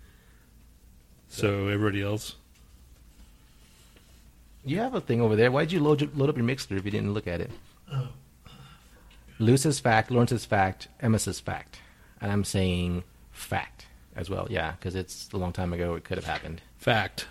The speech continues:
Speaker 1: Direct-,
Speaker 2: Okay.
Speaker 1: Director Alfred Hitchcock had difficulty getting the censors, censors to approve many of the scenes in Psycho, especially the toilet flushing scene.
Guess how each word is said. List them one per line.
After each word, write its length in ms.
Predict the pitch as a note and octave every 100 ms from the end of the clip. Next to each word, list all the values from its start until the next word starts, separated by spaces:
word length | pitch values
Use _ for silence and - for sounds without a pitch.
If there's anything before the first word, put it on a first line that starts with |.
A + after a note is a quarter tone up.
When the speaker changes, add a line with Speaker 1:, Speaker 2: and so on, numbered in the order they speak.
| -
Speaker 1:
Direct-, 320 | A#2 A2+ B2
Speaker 2:
Okay. 100 | F2+ D#3 -
Speaker 1:
Director 440 | A#2 B2+ C3+ A#2
Alfred 340 | A2+ A#2+ A2+
Hitchcock 500 | G2 A#2+ - A2 F#2+
had 240 | - G#2+ -
difficulty 560 | C3 C3+ A#2 G2+ A2
getting 300 | G2+ A2 G#2
the 80 | F#2+
censors, 480 | - F3 D3 G#2 A#2
censors 480 | - G3 F#3+ G#2+ G2+
to 140 | A2+
approve 420 | G#2+ B2+ B2+ A2 B2
many 180 | C3+ B2
of 60 |
the 60 | A2
scenes 380 | - C3 B2 A#2+
in 120 | A#2
Psycho, 560 | A2+ C#3 C#3 A2 F#2 E2+ - - - - - - -
especially 480 | B2 - D#3+ C#3+ A#2+
the 140 | G#2+
toilet 420 | - - C#3+ G#2+ -
flushing 400 | G#2+ - G2+ G2+
scene. 400 | - F#2 F#2